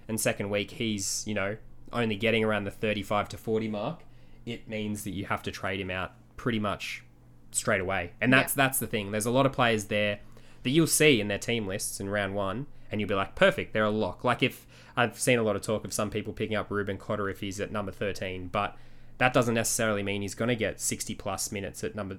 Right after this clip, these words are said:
Speaker 1: at lock, and if, and he's gonna be playing and getting, you know, plenty of tackles and meters up the middle.
Speaker 2: Yeah.
Speaker 1: Um, it's worth a risk, yes, but if it, if that doesn't pan out in the first week or two, it, it means he's an immediate trade. And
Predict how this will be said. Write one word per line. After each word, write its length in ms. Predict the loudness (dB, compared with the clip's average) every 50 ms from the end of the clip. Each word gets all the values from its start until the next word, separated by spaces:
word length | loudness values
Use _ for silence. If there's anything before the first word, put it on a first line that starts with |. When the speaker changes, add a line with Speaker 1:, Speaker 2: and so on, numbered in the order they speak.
| -10 -8
Speaker 1:
at 220 | -8 -8 -8 -6
lock, 340 | -6 -6 -6 -6 -6 -12 -16 -10 -8
and 120 | -6 -6 -6
if, 80 | -8 -8 -8
and 120 | -8 -8
he's 120 | -8 -6 -4
gonna 160 | -4 -4 -4
be 100 | -4 -8
playing 460 | -8 -6 -4 -2 -2 -2 -2 -4 -4
and 100 | -6 -4
getting, 320 | -4 -4 -4 -6 -8 -8 -12 -12 -10 -6
you 80 | -4
know, 160 | -4 -4 -4 -6 -6
plenty 220 | -4 -4 -2 -2
of 60 | -4 -4
tackles 360 | -2 -4 -2 -2 -4 -6 -4
and 120 | -6 -4
meters 260 | -4 -4 -4 -4 -4
up 120 | -6 -6 -6
the 60 | -6
middle. 300 | -6 -6 -6 -6 -8 -8 -12 -14 -10 -8
Speaker 2:
Yeah. 140 | -8 -8 -8 -10 -6 -2
Speaker 1:
Um, 360 | -2 0 0 -2 -4 -6 -8 -12 -14 -16 -16 -16 -16 -16 -18 -18 -18 -18 -10 -8
it's 160 | -4 6 8
worth 180 | 10 10 10
a 60 | 8 8
risk, 400 | 8 8 8 8 4 2 0 4
yes, 500 | 8 8 8 8 6 4 0 0 -2 -2 2
but 260 | 4 6 6 4 2 -2 -6
if 140 | -6 -4 -4
it, 100 | -4 -4 -4
if 140 | -4 2 4
that 160 | 4 6 6
doesn't 260 | 6 4 4 4 2
pan 260 | 2 4 4 6 6
out 300 | 4 4 4 2 0 0
in 120 | -2 -2 -2
the 60 | -2
first 300 | 0 0 0 0 2 2
week 180 | 0 2 2 2
or 60 | 0
two, 320 | 0 2 2 2 2 0 -2
it, 160 | -4 -6 -6 -8 -8 -6
it 80 | -2 0
means 240 | 2 2 2 0
he's 120 | 0 -4 -4
an 200 | -4 -4 -6 -8 -6
immediate 340 | -6 -4 -2 -2 -2 -4 -4
trade. 340 | -4 -4 -4 -2 -4 -4 -6
And 140 | -6 -8